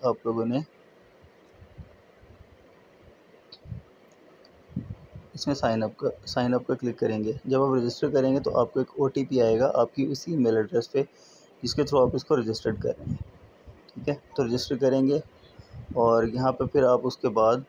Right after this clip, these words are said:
जब आपकी account register हो जाएगा email पुट करेंगे वही वाली और उसके password वही लगाएंगे जो आपने वहाँ पे आईडी बनाते वक्त दिया था। तो मैं इसको login कर लेता हूँ क्योंकि मेरी आईडी बनी हुई है, मैंने इसको login किया हुआ है।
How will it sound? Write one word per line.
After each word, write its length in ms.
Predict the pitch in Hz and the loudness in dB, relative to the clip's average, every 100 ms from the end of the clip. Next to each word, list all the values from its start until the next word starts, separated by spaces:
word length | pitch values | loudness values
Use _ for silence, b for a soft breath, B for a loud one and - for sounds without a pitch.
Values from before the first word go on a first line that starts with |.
| _ _ - | _ _ -6
जब 180 | 117 | 0
आपकी 280 | 135 - 135 | 0 0 0
account 400 | 123 123 123 123 | 2 2 0 2
register 300 | 127 123 - | 0 0 0
हो 160 | 123 117 | 2 2
जाएगा 220 | 120 123 | 2 0
email 220 | 117 123 | 0 0
पुट 200 | 135 139 | -2 -6
करेंगे 320 | - 139 139 135 | 0 0 2 2
वही 200 | 120 123 | 2 2
वाली 240 | 127 131 - | 0 -2 -2
और 140 | 120 117 | 0 0
उसके 220 | - 131 - - - | -2 -14 -16 -12 -2
password 380 | 120 - 120 | -2 -2 -4
वही 180 | 117 123 | 0 0
लगाएंगे 400 | 127 120 120 135 - B B B - - | 2 0 0 -4 -8 B B B -20 -4
जो 80 | |
आपने 260 | 123 120 127 | -2 0 0
वहाँ 220 | 120 120 | 0 -2
पे 180 | 117 139 | -2 -2
आईडी 260 | 127 117 120 | 0 0 0
बनाते 360 | 117 117 - 113 | -4 -4 -4 -4
वक्त 220 | 127 - | -4 -4
दिया 220 | 110 113 | -2 -2
था। 200 | - - - - - - - - - _ - _ - - - - - - - - - | -4 -20 -20 -20 -20 -20 -20 -20 -20 _ -20 _ -20 -20 -20 -20 -20 -20 -20 -20 -8
तो 100 | 139 | -2
मैं 160 | 131 143 | 0 -2
इसको 220 | - 143 - 127 | -2 -4 -2 0
login 260 | 123 135 | 2 2
कर 160 | 143 147 | 2 2
लेता 200 | 143 147 | 4 2
हूँ 80 | 131 | -2
क्योंकि 160 | 131 | -2
मेरी 140 | 131 123 | 0 4
आईडी 220 | 120 131 | 2 2
बनी 240 | 127 131 | 2 2
हुई 200 | 143 135 | 2 0
है, 100 | 156 - - - - - - - - - - - - - - - - - - - - - - - - - | -2 -8 -20 -20 -20 -20 -20 -20 -20 -16 -16 -14 -18 -18 -20 -20 -20 -20 -20 -20 -20 -20 -20 -20 -20 -12
मैंने 160 | 120 | -8
इसको 180 | 127 135 | -4 -2
login 320 | 123 120 123 | 0 2 0
किया 220 | 127 131 127 | 0 2 2
हुआ 140 | 139 | 2
है। 260 | - - | -4 -10